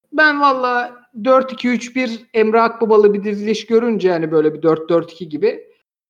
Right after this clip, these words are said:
e, açıkçası bir tık korktum. Çünkü,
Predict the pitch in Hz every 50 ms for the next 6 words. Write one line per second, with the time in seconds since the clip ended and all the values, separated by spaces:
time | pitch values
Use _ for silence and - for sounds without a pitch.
0 | _ _ - - - 135 139 - - 302 254 262 262 240 233 240 208 - - 226
1 | 208 220 240 214 226 220 - 226 - - - 233 220 220 220 - - - - 277
2 | 277 285 277 - - - 220 - - - 254 262 262 440